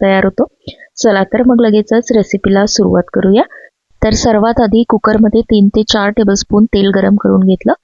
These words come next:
तेल छान गरम झालं की त्यामध्ये खडे मसाले टाकायचे आहे. दोन तीन दालचिनीचे तुकडे, दोन मोठी विलायची, एक हिरवी विलायची आणि दोन तेजपान टाकून घेतले. हे खडे मसाले थोडेसे परतून झाले की यामध्ये कांदा टाकायचा.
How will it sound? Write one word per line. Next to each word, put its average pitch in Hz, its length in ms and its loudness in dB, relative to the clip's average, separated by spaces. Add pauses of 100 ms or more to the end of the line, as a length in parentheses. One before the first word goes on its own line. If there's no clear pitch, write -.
(340)
तेल 233 220 2
छान 240 180 2
गरम 226 200 2
झालं 214 280 2
की 247 120 0
त्यामध्ये 202 380 0
खडे 202 160 0
मसाले 196 340 -2
टाकायचे 190 440 -4
आहे. 196 240 -2 (500)
दोन 233 240 2
तीन 240 220 2
दालचिनीचे 208 600 2
तुकडे, 208 280 -2
दोन 208 280 0
मोठी 196 260 0
विलायची, 190 500 0 (120)
एक 196 100 -4 (100)
हिरवी 196 240 0
विलायची 202 580 -2
आणि 196 160 0
दोन 196 180 0
तेजपान 190 500 -4
टाकून 190 240 -6
घेतले. 185 320 -4 (1200)
हे 226 140 0
खडे 233 180 0
मसाले 233 400 0
थोडेसे 220 340 0
परतून 208 340 0
झाले 202 220 2
की 214 140 0
यामध्ये 196 300 0
कांदा 196 320 0
टाकायचा. 190 480 -4